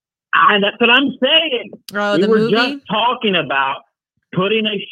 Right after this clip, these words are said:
Speaker 1: show together about all of these fake incidents,
Speaker 2: Mm.
Speaker 1: incidences used to get into war. And today, I was just telling you about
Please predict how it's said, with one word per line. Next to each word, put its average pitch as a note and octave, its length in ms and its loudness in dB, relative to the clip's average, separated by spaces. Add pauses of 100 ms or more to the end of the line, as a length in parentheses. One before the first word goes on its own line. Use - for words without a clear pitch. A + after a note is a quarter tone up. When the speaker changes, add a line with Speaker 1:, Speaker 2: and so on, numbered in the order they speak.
Speaker 1:
show B3+ 340 0
together C3+ 680 -4 (420)
about D3+ 400 -4 (100)
all G3 360 -4
of F#3+ 80 -6
these G3 280 -2 (480)
fake G3 280 -2 (160)
incidents, E3 760 -6 (100)
Speaker 2:
Mm. G3 120 -4 (140)
Speaker 1:
incidences C3 580 -4 (280)
used E3 600 -4
to C3+ 120 -4
get C#3+ 320 -6
into C3+ 260 -8
war. B2 440 -6 (260)
And C#3 280 -6
today, F3 720 -6
I D3 80 -8
was D3+ 180 -14
just D#3 140 -10 (100)
telling D3+ 260 -8
you D3 180 -8
about D3+ 180 -10